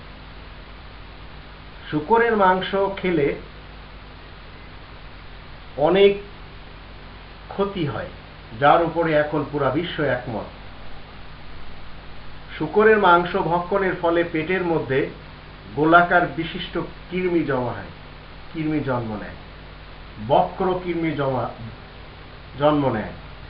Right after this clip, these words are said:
সূচালো কৃমি জন্ম নেয়, ফিতা কৃমি জন্ম নেয়। কিন্তু এই কৃমিগুলোর ভিতরে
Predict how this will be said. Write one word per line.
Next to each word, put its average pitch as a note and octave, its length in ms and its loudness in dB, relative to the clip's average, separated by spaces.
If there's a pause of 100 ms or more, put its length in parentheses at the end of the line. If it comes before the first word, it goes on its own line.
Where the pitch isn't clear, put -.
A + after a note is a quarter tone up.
(320)
সূচালো F#3+ 580 4
কৃমি E3+ 300 4
জন্ম D3 400 4
নেয়, G2+ 220 -4 (960)
ফিতা F3 300 6
কৃমি F#3 640 2 (1500)
জন্ম D3+ 360 6
নেয়। G2 180 -4 (2000)
কিন্তু G#3+ 280 0 (100)
এই G3 280 2 (220)
কৃমিগুলোর G3 680 6
ভিতরে F3 480 4